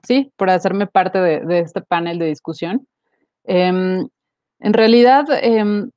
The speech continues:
pues acerca de cuál es la relación entre las personas, eh, que producen amapola y las Fuerzas Armadas, eh, pues yo creo que es una relación, eh, sin duda estrecha, en el sentido de que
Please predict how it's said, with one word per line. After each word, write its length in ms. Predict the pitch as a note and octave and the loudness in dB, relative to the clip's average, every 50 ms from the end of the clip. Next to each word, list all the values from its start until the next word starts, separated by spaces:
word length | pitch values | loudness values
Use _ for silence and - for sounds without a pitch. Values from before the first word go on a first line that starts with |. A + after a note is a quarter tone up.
| _ _ _ _ | _ _ _ _
pues 220 | - A3+ G#3+ - | 0 0 2 2
acerca 340 | A#3 A3 B3 B3+ B3+ C#4+ D4 | 0 -2 -2 -2 -2 0 0
de 140 | D4+ B3+ B3 | 0 -2 -2
cuál 180 | - A#3 A#3+ | -2 0 0
es 120 | B3 B3+ B3 | 0 0 0
la 120 | B3 A3+ | 0 0
relación 800 | G#3+ F#3+ F3+ E3+ E3 E3 - - - G3+ G3 G3 G3+ G#3 A3 A3 - | 0 -2 -2 -2 -4 -4 -6 -8 -8 -6 -4 -4 -4 -4 -6 -8 -10
entre 280 | - F3+ F3 - F3+ E3+ | -12 -10 -8 -6 -6 -6
las 180 | E3+ F3 E3 | -6 -6 -8
personas, 840 | - - F3 D#3 - - F#3+ F#3+ F#3+ F#3+ F#3+ F#3+ G3+ G3+ - - - - - | -8 -8 -10 -8 -6 -6 -6 -4 -4 -2 -2 -2 -4 -4 -8 -14 -18 -12 -8
eh, 320 | E3+ E3+ D#3+ D#3+ D#3+ D3+ - | -4 -2 -2 -2 -2 -4 -6
que 80 | E3 | -6
producen 340 | - F3+ F#3 F#3 F3+ G#3 G#3 | -4 -4 -4 -4 -4 -4 -6
amapola 640 | F#3+ F3 D#3+ D3 - - F3+ E3+ F3 F3 F3 F3 F3 - | -4 -4 -6 -6 -4 -4 -2 -2 0 0 0 0 -2 -2
y 60 | F3 | -4
las 180 | E3+ E3+ D#3+ - | -4 -6 -4 -2
Fuerzas 360 | - F#3+ F3+ F3 A3 G#3 G#3 | -2 -2 -2 -2 -6 -6 -4
Armadas, 720 | E3+ D#3 E3 D#3+ E3+ F3 F3 F3 F3+ A3+ - - - - _ _ _ - - _ _ _ _ _ _ _ - | -4 -4 -4 -4 -4 -2 -2 0 -2 -2 -4 -6 -12 -20 _ _ _ -20 -20 _ _ _ _ _ _ _ -4
eh, 240 | - G3 G3+ G3+ G3+ | -2 0 0 -2 0
pues 140 | - A3+ G#3+ | 0 0 0
yo 100 | A#3+ - | 0 0
creo 140 | - D4 C#4+ | 0 -2 0
que 140 | - D4+ C#4+ | 0 0 0
es 340 | B3+ - - - - - - | 0 -2 -6 -16 -20 -8 -4
una 680 | B3 A#3 A#3 A#3+ A#3+ A#3+ A3+ G#3+ F3+ E3 - - - | -2 0 0 0 0 0 0 0 0 0 -2 -4 -6
relación, 800 | - F3 F3+ F3+ E3+ E3+ E3 - G3+ F#3+ F#3+ F#3+ G3 G3+ G3+ - - | -6 -4 -2 -2 -2 -2 -4 -4 -4 -4 -4 -4 -4 -6 -8 -8 -10
eh, 480 | F3 F#3 F3+ F3 E3+ E3 E3 E3 E3 D#3+ D#3+ D3+ C3+ - _ _ _ _ _ _ _ _ _ _ _ _ _ _ _ _ | -10 -8 -8 -8 -8 -8 -8 -6 -6 -6 -8 -8 -10 -14 _ _ _ _ _ _ _ _ _ _ _ _ _ _ _ _
sin 240 | _ - - G3 F#3+ | _ -4 -2 0 4
duda 380 | F3+ G#3 G3+ G3+ G3 G3+ G3+ - | 4 6 6 6 6 6 4 2
estrecha, 680 | - F3+ D#3+ - - - F#3 F3+ F#3 - G3 G3+ A#3 | 0 -4 -10 -10 -6 -4 -4 -4 -4 -2 -2 -2 -2
en 80 | A3+ | -4
el 100 | G3 F3+ | -6 -6
sentido 340 | - F#3+ F3 - F#3+ F#3+ G3 | -8 -10 -8 -6 -4 -4 -4
de 160 | G3+ G3 E3+ | -4 -6 -8
que 380 | - - E3 D#3 D3 C#3 - - | -8 -8 -6 -6 -6 -8 -10 -14